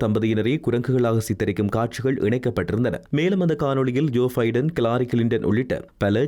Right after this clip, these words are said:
ஜனநாயக கட்சி தலைவர்களும் விலங்குகளாக சித்தரிக்கப்பட்டிருந்தனர். ஆரம்பத்தில் இருவரும் இணைய மீம் என்று தற்காத்து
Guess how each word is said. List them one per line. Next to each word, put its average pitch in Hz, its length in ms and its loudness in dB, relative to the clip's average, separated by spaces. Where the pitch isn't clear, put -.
ஜனநாயக 113 520 0
கட்சி 101 260 -2
தலைவர்களும் 104 500 0
விலங்குகளாக 117 720 0
சித்தரிக்கப்பட்டிருந்தனர். 113 960 -2
ஆரம்பத்தில் 170 500 0
இருவரும் 135 400 0
இணைய 151 260 0
மீம் 131 280 2
என்று 104 200 2
தற்காத்து 143 420 -2